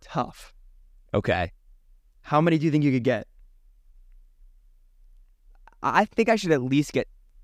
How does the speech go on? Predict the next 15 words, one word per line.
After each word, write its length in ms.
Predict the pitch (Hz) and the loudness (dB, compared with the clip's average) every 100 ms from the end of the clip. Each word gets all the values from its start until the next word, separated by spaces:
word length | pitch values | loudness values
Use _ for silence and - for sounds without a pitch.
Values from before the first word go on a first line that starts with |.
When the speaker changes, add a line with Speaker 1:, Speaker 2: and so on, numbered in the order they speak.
| - - | -20 -18
Speaker 2:
six, 600 | - - 110 120 - - | -10 -2 0 -2 -8 -6
maybe 180 | 117 110 | -4 -2
seven. 380 | 107 104 127 160 _ - - - - | 0 0 -2 -8 _ -20 -20 -18 -4
Speaker 1:
All 60 | 143 | -2
right. 200 | 120 - - - _ - - - _ - - | -2 -4 -20 -20 _ -20 -20 -20 _ -16 0
Dak 260 | 143 143 | 2 2
Prescott. 500 | - 143 - - 120 - - _ _ - _ _ - - - - - - | 2 2 2 -8 -8 -12 -20 _ _ -20 _ _ -20 -20 -20 -20 -18 0
Speaker 2:
Four. 380 | 123 95 76 - - - - - - _ _ | 2 2 -2 -10 -20 -20 -20 -20 -20 _ _
Speaker 1:
All 60 | 127 | -2
right, 180 | 120 - | -2 -2
that's 200 | - 135 | -2 0
one 160 | 147 135 | 2 0
point. 360 | - 135 120 135 | 2 0 0 -2
Jalen 340 | 226 175 170 | 0 2 2
Hurts. 480 | 143 143 - - | 2 0 -2 -14